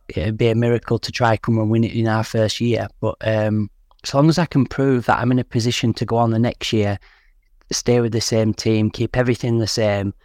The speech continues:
and move forward with it. You know, I'm not expecting to go and win it first time out, but if I can prove that I can get back to where I was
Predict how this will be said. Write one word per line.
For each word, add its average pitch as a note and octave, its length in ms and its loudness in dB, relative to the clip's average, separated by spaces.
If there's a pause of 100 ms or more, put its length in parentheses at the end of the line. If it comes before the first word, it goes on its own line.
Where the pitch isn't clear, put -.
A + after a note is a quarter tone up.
(420)
and A2+ 160 2
move A#2 180 2
forward A2+ 460 4
with G#2 160 2
it. G2+ 160 -4
You A2+ 120 0
know, A2 140 2
I'm A2+ 160 2
not B2 200 0
expecting - 640 -2
to A2+ 100 -4
go G#2+ 220 2
and G#2 100 0
win G#2+ 140 -2
it G#2+ 160 -8
first G#2 300 -4
time G2+ 280 0
out, G#2 260 0 (120)
but A2+ 220 2
if - 200 -4
I B2+ 60 0
can B2 200 2
prove C3+ 380 0
that - 140 2
I G#2 80 -4
can A#2+ 160 2
get G#2+ 200 2
back A2+ 180 -2
to - 100 -2
where A2 180 2
I G#2+ 60 2
was A#2 420 0